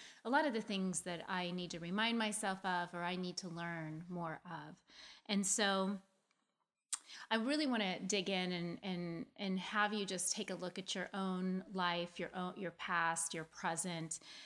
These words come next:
and ask yourself, where do you judge? And are you a judger? There's certain areas that we have a tendency to judge in, and that would be our physical appearance or the physical appearance of others, behaviors, people's behaviors,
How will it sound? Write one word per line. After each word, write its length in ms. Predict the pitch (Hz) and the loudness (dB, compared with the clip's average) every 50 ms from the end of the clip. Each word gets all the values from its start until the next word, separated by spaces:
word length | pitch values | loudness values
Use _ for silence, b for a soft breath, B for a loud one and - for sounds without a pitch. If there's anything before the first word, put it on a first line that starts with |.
| B B - | B B 2
and 140 | 226 226 233 | 4 6 8
ask 260 | 233 277 277 - - | 8 8 6 4 4
yourself, 420 | 254 240 247 - 202 190 185 - - | 2 2 4 4 4 4 2 0 -4
where 340 | - 190 202 196 196 202 202 | -2 2 4 4 4 4 2
do 100 | 185 180 | 0 0
you 180 | 180 175 165 165 | -2 -2 -2 -2
judge? 560 | 165 180 170 156 - - - 247 - - - - - | 0 0 0 0 -2 -4 -4 -4 -4 -4 -4 -4 -4
And 440 | 190 180 180 175 170 170 165 - - _ - | -2 -2 0 -2 -2 -4 -4 -6 -6 _ 0
are 120 | 196 208 | 2 4
you 220 | 247 240 202 180 160 | 4 4 2 0 0
a 80 | 156 | -2
judger? 500 | - - 160 147 151 - - - - - B B B B B B B | -2 0 -2 0 0 -2 -2 -2 -4 -6 B B B B B B B
There's 180 | - 196 208 196 | 0 2 4 4
certain 320 | - - 226 208 208 208 | 4 4 2 0 0 -2
areas 520 | 185 190 202 190 190 190 196 196 196 190 - | -2 -2 0 0 0 0 0 0 0 -2 -2
that 200 | - 185 180 - | -2 -2 -2 0
we 100 | 190 185 | -2 0
have 160 | 190 190 175 | 0 0 -2
a 60 | 175 180 | -2 -4
tendency 560 | - - 202 190 185 185 185 - - 180 175 | -4 -2 -2 0 0 0 -2 -2 -2 -4 -4
to 180 | 180 - - 185 | -4 -6 -8 -6
judge 400 | 160 - 175 160 165 170 165 185 | -2 -2 0 0 0 0 -2 -2
in, 240 | 180 170 185 214 233 | 0 0 2 2 2
and 120 | 220 202 | 2 2
that 160 | 190 185 185 | 2 2 0
would 160 | - 196 185 | 0 -2 -2
be 160 | 190 190 180 175 | -2 0 0 0
our 120 | 170 175 | 0 -2
physical 580 | 175 - - 208 185 185 190 190 - 202 185 180 | -4 -4 -4 -4 -2 -2 -4 -4 -4 -2 -2 -2
appearance 640 | 180 180 - - 202 180 175 175 180 196 196 - | -4 -4 -6 -6 -4 -4 -2 -2 -2 -2 -2 -2
or 60 | 185 170 | -2 -4
the 100 | 170 175 | -6 -8
physical 480 | - - 170 165 - 175 - 190 175 | -6 -6 -4 -4 -4 -4 -4 -4 -4
appearance 540 | 175 170 - - 190 180 170 175 185 190 - | -4 -6 -6 -8 -6 -6 -4 -4 -4 -4 -4
of 100 | 247 240 | -2 0
others, 580 | 220 175 156 165 185 240 302 339 - - - B B B B B B B B B B B _ _ | 0 0 0 -2 -4 -4 -4 -2 -2 -2 -2 B B B B B B B B B B B _ _
behaviors, 1080 | - 220 220 185 - - 233 214 208 196 202 196 196 202 208 220 247 269 262 - - - - | -2 -2 -2 -2 -2 0 0 0 0 0 -2 -2 0 0 0 -2 -2 -4 -6 -8 -12 -10 -6
people's 320 | - 277 240 226 220 220 | -4 -4 -2 -2 -4 -4
behaviors, 840 | - 220 214 190 220 208 214 202 208 208 208 208 208 208 214 214 - | -4 -4 -4 -2 -2 -2 0 0 0 -2 -2 -2 -2 -2 -4 -4 -6